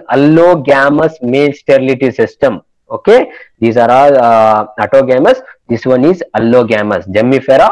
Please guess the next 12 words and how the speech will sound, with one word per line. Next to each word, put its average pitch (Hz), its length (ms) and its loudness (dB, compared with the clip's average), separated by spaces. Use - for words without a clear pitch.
or 104 140 -2
gum 107 420 -4
type. 107 220 -2
Okay, 240 320 -2
sometimes 131 500 -2
it 127 120 -2
is 165 200 4
also 123 440 0
called 147 260 2
as 170 140 2
Gugu 151 520 0
type, 117 220 -2